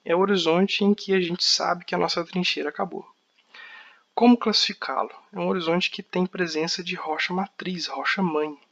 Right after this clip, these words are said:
né, o vulgo cascalho, ou o nome técnico dele, regolito.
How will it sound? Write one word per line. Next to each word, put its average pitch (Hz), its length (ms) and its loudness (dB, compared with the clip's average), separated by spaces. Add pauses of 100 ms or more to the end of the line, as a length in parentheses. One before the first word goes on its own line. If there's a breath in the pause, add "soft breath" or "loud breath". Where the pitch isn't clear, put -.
(280)
né, 156 140 -6
o 160 100 -2
vulgo 156 380 -6
cascalho, 165 840 -4
ou 190 200 4
o 220 60 10
nome 147 200 4
técnico 143 500 -8
dele, 156 240 -8
regolito. 156 640 -4